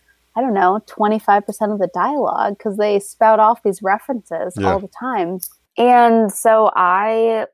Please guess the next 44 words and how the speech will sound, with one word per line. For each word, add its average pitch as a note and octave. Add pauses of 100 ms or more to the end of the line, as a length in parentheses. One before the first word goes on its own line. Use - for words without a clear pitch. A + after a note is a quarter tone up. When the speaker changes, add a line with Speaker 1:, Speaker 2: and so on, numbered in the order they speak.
(140)
Speaker 1:
was F#3+
looking B3+
for C#4
a C4+
co-host, A#3+
though, G#3
because F#3+
I F#3+
didn't G#3
feel G3+
that F3
that F3
was F#3
one F3
I E3+
could E3+
host F3+
on F3+
my D#3
own. A#3 (800)
It -
just G3+
didn't F#3
seem F#3+
as F3+
interesting F3
if E3+
it A#2+
was E3+
just E3+
me F3
talking, D#3+
whereas D#3+
I E3
Speaker 2:
Mm-hmm. E3+
Speaker 1:
could E3
have D#3
someone E3
to E3 (120)
bounce F3
off F3
of. D#3+ (480)
So G#3+
I G3